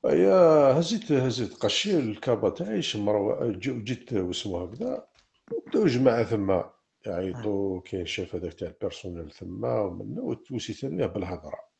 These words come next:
Speaker 1: ايا، قلت له: "والله نروح." قلت له: "والله وطيح السماء على الأرض، غير نروح."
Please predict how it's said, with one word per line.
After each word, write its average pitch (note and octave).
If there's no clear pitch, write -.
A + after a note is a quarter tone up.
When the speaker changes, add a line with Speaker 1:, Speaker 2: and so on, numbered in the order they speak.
Speaker 1:
ايا، E3+
قلت D#3+
له: E3+
"والله E3+
نروح." D3
قلت -
له: D3+
"والله D3+
وطيح C#3+
السماء B2+
على B2
الأرض، A2
غير A2
نروح." G#2+